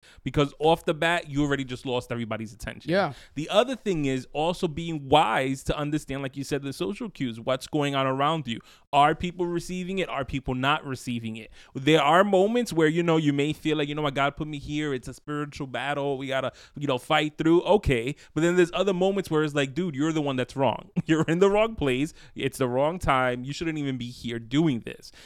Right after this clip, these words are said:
Speaker 1: You know, and I think that that's the balance that as Christians, we have to kind of figure out.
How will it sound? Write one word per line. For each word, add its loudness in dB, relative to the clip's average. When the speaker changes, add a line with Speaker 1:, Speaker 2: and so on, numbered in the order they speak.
Speaker 1:
You 0
know, 4
and 2
I 4
think -2
that 2
that's -2
the -2
balance 0
that -2
as -4
Christians, -6
we -6
have -6
to -12
kind -6
of -10
figure -2
out. 4